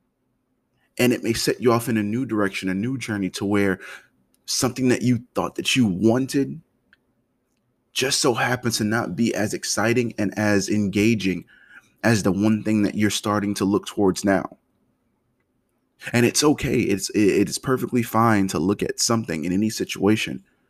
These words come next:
and say, "You know what? I was wrong about this. Let me try this and see how this works."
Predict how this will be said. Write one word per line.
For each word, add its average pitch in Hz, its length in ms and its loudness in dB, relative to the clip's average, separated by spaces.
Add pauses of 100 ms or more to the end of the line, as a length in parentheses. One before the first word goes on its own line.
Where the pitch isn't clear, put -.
(300)
and 95 120 -8
say, - 140 -2
"You 95 160 -2
know 110 140 2
what? 120 260 2 (880)
I 123 60 0
was 110 180 2
wrong 110 220 4
about 90 340 -4
this. - 360 -10 (1040)
Let 104 180 0
me 131 120 0
try 113 260 -6
this 87 380 -4
and - 140 -14
see 110 140 -4
how 92 140 -4
this - 240 -6
works." - 380 -12